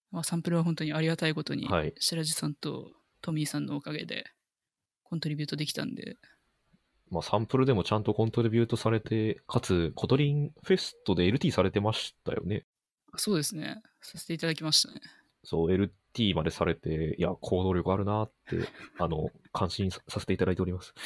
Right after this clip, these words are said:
Speaker 1: いやいやいやいやいや。
Speaker 2: 偉そうだな。
Speaker 1: <laughs> そんなことはない。<laughs>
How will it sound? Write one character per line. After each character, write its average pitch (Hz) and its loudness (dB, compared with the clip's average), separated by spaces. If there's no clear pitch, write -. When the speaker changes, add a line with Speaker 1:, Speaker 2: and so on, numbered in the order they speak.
Speaker 1:
い - 0
や 202 2
い 196 0
や - -
い 190 0
や 190 0
い 185 0
や 185 6
い 185 4
や。 175 4
Speaker 2:
偉 175 0
そ 180 4
う 180 2
だ 175 0
な。 170 -6
Speaker 1:
<laughs> - -
そ - 4
ん - 2
な 247 -2
こ - -8
と - 4
は - -2
な 262 -4
い。 - -2
<laughs> - -6